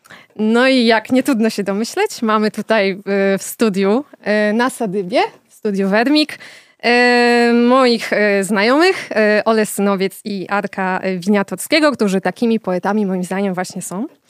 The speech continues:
E, przeszli Amerykę Łacińską i Stany Zjednoczone, a autostopem dojechali dużo dalej, bo aż na koło podbiegunowe. E, trochę przypadek sprawił, że się spotkali i na własnych nogach przeszli ponad, e, siedem tysięcy kilometrów,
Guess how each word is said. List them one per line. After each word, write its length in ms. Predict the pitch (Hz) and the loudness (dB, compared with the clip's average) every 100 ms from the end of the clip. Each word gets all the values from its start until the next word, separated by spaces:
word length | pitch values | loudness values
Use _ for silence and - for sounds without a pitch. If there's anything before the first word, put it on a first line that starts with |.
| _ _ _ _ - | _ _ _ _ -4
E, 280 | 226 226 220 | 2 2 2
przeszli 520 | - - 294 - 247 | -2 0 0 2 0
Amerykę 420 | 220 226 226 240 208 | 2 2 2 0 0
Łacińską 560 | 208 - 220 - 202 | 0 0 -2 0 -2
i 160 | 202 208 | 0 -2
Stany 340 | - 208 208 | 0 0 0
Zjednoczone, 680 | 180 185 190 185 180 175 226 392 _ _ _ 196 | 0 -2 -2 -4 -6 -4 -4 -6 _ _ _ -2
a 100 | 220 | 0
autostopem 520 | 240 240 254 240 226 | 0 -2 0 2 2
dojechali 400 | 202 196 202 202 | 2 2 0 0
dużo 240 | 196 190 | -2 -2
dalej, 300 | 180 185 247 | 0 0 2
bo 140 | 190 190 | 2 2
aż 160 | - | 0
na 240 | 190 185 185 | -2 -2 0
koło 220 | 185 185 | 0 -2
podbiegunowe. 720 | 170 165 170 165 156 156 254 - _ _ _ _ _ - | -4 -10 -10 -10 -10 -4 -4 -6 _ _ _ _ _ -4
E, 300 | 214 220 220 | 0 2 2
trochę 260 | 269 277 - | 0 0 -2
przypadek 420 | - 254 226 - | 0 0 0 -4
sprawił, 340 | - 220 214 | -2 0 0
że 100 | 208 | -4
się 140 | 208 196 | -4 -8
spotkali 640 | - - 240 294 320 247 | -8 -6 -2 -2 -2 -4
i 40 | |
na 200 | 220 214 | -4 -4
własnych 520 | 202 220 - 208 208 196 | -4 -4 -4 -6 -4 -4
nogach 340 | 185 185 - | -2 -2 -4
przeszli 580 | - 208 190 - 226 381 - _ | -8 -6 -6 -6 -4 -4 -6 _
ponad, 460 | 208 208 180 - - | -2 0 0 -4 -8
e, 180 | 185 | -6
siedem 280 | - 220 208 | -2 0 0
tysięcy 360 | - 202 190 190 | -2 -4 -6 -6
kilometrów, 480 | - 180 190 339 | -8 -6 -4 -4